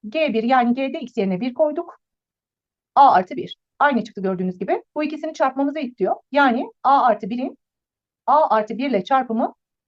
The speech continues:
bize A artı birin karesini verir arkadaşlar.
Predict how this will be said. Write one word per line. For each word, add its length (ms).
bize 360
A 220
artı 260
birin 260
karesini 380
verir 120
arkadaşlar. 520